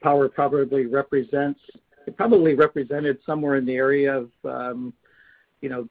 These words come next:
ten, twelve percent of our aggregate, uh, costs, and for Ada Tepe, it was probably high single digits.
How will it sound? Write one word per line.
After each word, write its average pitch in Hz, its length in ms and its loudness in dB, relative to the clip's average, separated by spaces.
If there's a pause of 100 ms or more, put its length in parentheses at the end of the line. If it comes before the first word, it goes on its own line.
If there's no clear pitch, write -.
(120)
ten, 160 180 0
twelve 147 320 -2
percent 147 460 -6
of 135 160 -4
our 127 360 -2 (140)
aggregate, 135 480 -2 (140)
uh, 131 220 -8
costs, 143 460 -4
and 131 220 -8
for 135 160 -2
Ada 131 160 0
Tepe, 135 460 2
it 127 80 -4
was 120 140 -4
probably 131 500 -4
high 131 280 -4
single 131 240 -2
digits. 131 460 -2